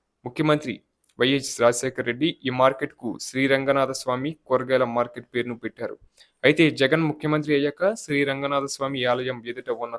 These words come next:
కూరగాయల మార్కెట్ను కొత్తగా నిర్మించారు. రెండు వేల ఇరవై రెండు డిసెంబర్ ఇరవై ఒకటిన దీన్ని ప్రారంభించారు. అయితే అప్పటి వరకు ఉన్న దేవుడి పేరున శ్రీరంగనాథ స్వామి పేరును తీసేసి వైఎస్ రాజశేఖర రెడ్డి కూరగాయల మార్కెట్గా మార్పు చేశారు. ఈ నిర్ణయంపై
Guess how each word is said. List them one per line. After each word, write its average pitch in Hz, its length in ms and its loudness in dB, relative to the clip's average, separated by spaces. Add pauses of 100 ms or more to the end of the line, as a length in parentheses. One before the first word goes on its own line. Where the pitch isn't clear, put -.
(100)
కూరగాయల 120 440 -2
మార్కెట్ను 117 420 -6 (340)
కొత్తగా 156 400 2
నిర్మించారు. 135 460 -6 (560)
రెండు 127 180 2
వేల 135 160 4
ఇరవై 127 220 2
రెండు 127 240 -4 (140)
డిసెంబర్ 143 420 -4
ఇరవై 131 260 -4
ఒకటిన 131 260 -6
దీన్ని 120 280 -8
ప్రారంభించారు. 120 720 -2 (440)
అయితే 139 220 6 (140)
అప్పటి 151 240 2
వరకు 151 280 2
ఉన్న 139 220 0 (160)
దేవుడి 143 280 2
పేరున 135 360 -2 (420)
శ్రీరంగనాథ 147 600 2
స్వామి 143 320 -2
పేరును 139 300 -2
తీసేసి 135 500 -6 (240)
వైఎస్ 135 300 2 (100)
రాజశేఖర 127 480 2
రెడ్డి 123 200 -6 (120)
కూరగాయల 123 460 2
మార్కెట్గా 120 400 -6 (120)
మార్పు 117 340 0
చేశారు. 113 380 -8 (560)
ఈ 120 140 10
నిర్ణయంపై 156 520 6